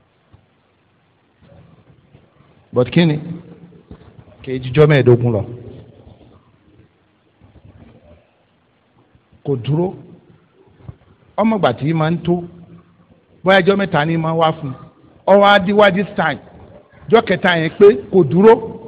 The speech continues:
Kọ́mọ, kọ́mọ dara rẹ̀ láàmú. Kó wẹ̀ wẹ̀ rẹ̀, kó máa kírun lọ. Ṣùgbọ́n kó má bàa ní lára. Kí ló yíṣẹ́ náà sàrà sálàm sọ?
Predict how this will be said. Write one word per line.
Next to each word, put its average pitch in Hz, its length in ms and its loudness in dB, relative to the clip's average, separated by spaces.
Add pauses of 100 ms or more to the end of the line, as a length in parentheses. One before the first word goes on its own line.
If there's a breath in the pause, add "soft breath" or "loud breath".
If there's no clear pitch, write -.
(220)
Kọ́mọ, 302 240 6 (300)
kọ́mọ 262 260 2
dara 202 320 6
rẹ̀ 170 120 4
láàmú. 180 320 2 (280)
Kó 185 140 6
wẹ̀ 202 240 6
wẹ̀ 160 160 6
rẹ̀, 139 120 0
kó 151 100 -2
máa 165 140 0
kírun 156 300 -2
lọ. 113 100 -4 (2500)
Ṣùgbọ́n 143 400 2 (920)
kó 202 120 0
má 214 200 0
bàa 147 260 0
ní 135 240 -2
lára. 139 280 -2 (1600)
Kí - 80 -10
ló 190 80 2
yíṣẹ́ 170 200 -2
náà 160 120 -4
sàrà 135 200 -6
sálàm 123 320 -12
sọ? 113 60 -20